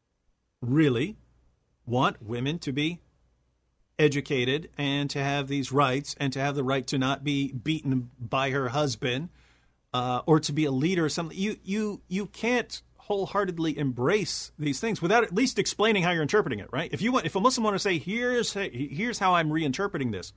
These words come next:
well, guess what? Sometimes, yeah, some sort of context or something like that might lead you to a different interpretation.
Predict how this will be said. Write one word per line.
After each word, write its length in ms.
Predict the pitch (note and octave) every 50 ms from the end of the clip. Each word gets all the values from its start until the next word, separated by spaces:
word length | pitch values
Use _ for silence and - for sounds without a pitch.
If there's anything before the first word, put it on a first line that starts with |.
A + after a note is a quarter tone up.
| _ _ _ _ _ _ _ _ _
well, 120 | - E4
guess 180 | D#4 - C4 -
what? 200 | F#4 E4+ - -
Sometimes, 560 | - A3+ A#3 A3 G#3 F#3+ F3+ F3+ D#3 - - -
yeah, 360 | - E3 F3 G3+ G3 C#3+ G#2
some 240 | - - E3 D#3 D3
sort 180 | C3 F3 D#3 C3+
of 60 | B2+
context 440 | - - C#3 C#3+ C#3+ - D3 B2+ -
or 60 | C#3+
something 160 | B2+ C3+ B2
like 120 | C3+ B2+ -
that 140 | C3+ -
might 220 | - A2 B2 B2 A2
lead 220 | A#2 B2+ B2+ A2
you 60 | A2+
to 160 | G#2 - C3+ A2
a 40 |
different 320 | G#2 A#2 - C#3 B2 A2 - _ _ _ _ _ _ _ _
interpretation. 680 | - B2 - C#3 B2 - - E3 F#3 D#3 - C#3 C3 B2+